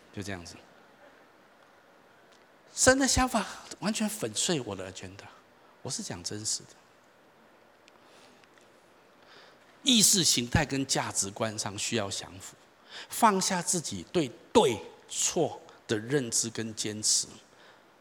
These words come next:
放下完全对齐神，还有对金钱名利的追逐，或者对某种生活方式的坚持。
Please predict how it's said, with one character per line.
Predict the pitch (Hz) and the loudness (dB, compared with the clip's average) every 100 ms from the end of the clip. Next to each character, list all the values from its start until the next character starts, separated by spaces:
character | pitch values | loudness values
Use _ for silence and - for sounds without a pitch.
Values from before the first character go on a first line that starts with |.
| - | -16
放 | - - 196 139 | -10 0 0 0
下 | 131 160 139 - - - | -4 -2 -4 -8 -18 0
完 | 135 165 233 | 2 4 4
全 | - 113 120 | 2 0 0
对 | 165 117 | -2 0
齐 | - - 101 | 0 -2 -2
神， | - - - - _ _ _ _ - _ - - - - - - - | -2 -2 -14 -20 _ _ _ _ -20 _ -20 -20 -20 -20 -20 -20 -8
还 | - 196 | 6 6
有 | 151 | 6
对 | 220 170 | 4 4
金 | - 185 190 | 4 2 2
钱 | - 113 | 0 0
名 | 120 127 | 2 2
利 | 160 | 2
的 | 117 | 0
追 | 101 120 113 | 0 -2 -2
逐， | - 76 - - - - - | -4 -10 -14 -20 -20 -16 2
或 | - | 6
者 | 180 | 6
对 | 156 214 | 6 4
某 | 170 143 214 | 4 6 6
种 | 156 107 | 6 2
生 | - 165 | 2 2
活 | 156 110 | 0 -6
方 | 104 143 143 | -2 0 2
式 | 143 151 | 2 0
的 | 123 101 - | -2 -8 -4
坚 | - 147 135 135 | 0 0 -2 -2
持。 | - - | 2 2